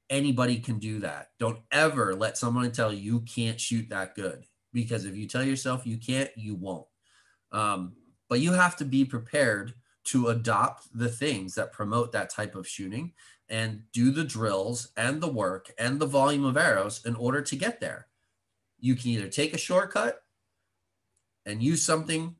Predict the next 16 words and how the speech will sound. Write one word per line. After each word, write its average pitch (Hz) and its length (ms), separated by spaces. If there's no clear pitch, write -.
for, 117 640
um, 98 720
for 104 360
some 95 380
decent 135 340
results, 139 680
or 120 260
you 117 220
could 127 160
really 117 420
hone 120 380
in 110 160
on 95 160
trying 95 320
to - 100
become 90 540